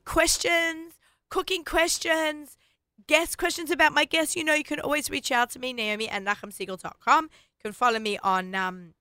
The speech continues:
uh, Instagram, Facebook, Twitter, or my website, and we love to hear from you guys.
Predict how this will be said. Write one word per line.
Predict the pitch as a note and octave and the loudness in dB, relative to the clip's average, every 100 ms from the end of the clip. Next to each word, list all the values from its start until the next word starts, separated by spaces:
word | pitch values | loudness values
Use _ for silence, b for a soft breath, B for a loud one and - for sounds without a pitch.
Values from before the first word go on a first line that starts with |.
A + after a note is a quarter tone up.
| _ _ | _ _
uh, | F3+ F3 F3 E3+ b b b _ | -8 -8 -10 -16 b b b _
Instagram, | C#4 - D#4 C#4+ C4+ C#4 - | -4 -2 2 6 6 4 2
Facebook, | B3+ C4+ - B3+ B3+ | 0 0 0 -2 -2
Twitter, | - G3+ A3 A3+ A3+ A3 A3 A3 _ _ _ - | -6 -4 0 4 6 4 2 -2 _ _ _ -6
or | F#3+ F#3+ | -4 -4
my | G3+ | -4
website, | G3 C4 - C4 A3 A3 - | 0 0 2 6 8 8 2
and | G3 F#3 F#3 F#3+ - _ _ _ _ _ _ | -6 -4 -4 -8 -16 _ _ _ _ _ _
we | A3 | -4
love | G3 F#3+ | -4 -4
to | F#3+ | -6
hear | F#3+ | -6
from | - E3+ | -8 -16
you | E3 | -16
guys. | D#3 - | -16 -16